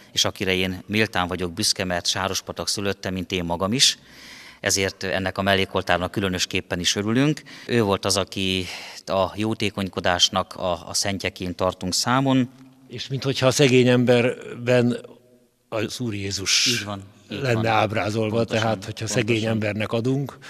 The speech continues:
Speaker 2: akkor az Úr Jézusnak adunk.
Speaker 1: Igen. Két oldalról pedig,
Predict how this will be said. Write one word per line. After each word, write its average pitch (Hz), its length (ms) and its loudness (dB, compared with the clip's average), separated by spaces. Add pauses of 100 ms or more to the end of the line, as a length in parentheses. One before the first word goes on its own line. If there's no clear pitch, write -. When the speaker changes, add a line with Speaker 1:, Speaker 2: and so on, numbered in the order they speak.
(580)
Speaker 2:
akkor 101 580 -8 (580)
az 110 160 -10
Úr 110 120 -4
Jézusnak 98 760 -8 (120)
adunk. 82 500 -14 (180)
Speaker 1:
Igen. 92 340 -6 (680)
Két 160 260 0
oldalról 107 400 0
pedig, 101 460 -2